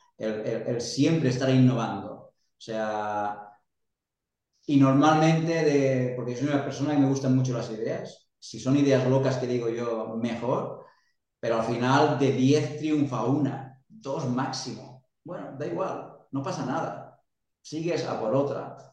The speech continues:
Y, y al final esto, eh, es un poco en la trayectoria también de, de, de, de vida, es lo que te va mostrando esta línea de vida. Vas cayendo, te vas levantando,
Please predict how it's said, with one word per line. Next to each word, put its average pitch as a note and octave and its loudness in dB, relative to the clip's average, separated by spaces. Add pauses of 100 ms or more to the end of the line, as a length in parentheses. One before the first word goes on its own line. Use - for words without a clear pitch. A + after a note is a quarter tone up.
(140)
Y, A2 -4
y A2+ -4
al A2+ -2
final A2+ -2
esto, C3+ 2
eh, A2+ -4
es - -10
un A2+ -6
poco A#2 -2
en A2 -4
la G#2+ -4
trayectoria G#2+ -4 (220)
también A2+ -4
de, A#2 -2
de, A#2 -4
de, B2 -4
de B2 -4
vida, B2 4
es A2+ -6
lo A2+ -4
que G#2+ -6 (760)
te B2 2
va B2+ 6
mostrando B2+ 4
esta B2 -6
línea A#2 -2
de A2 0
vida. A2+ -4
Vas - -4
cayendo, C3 0
te B2+ -2
vas A#2 -4
levantando, C3 2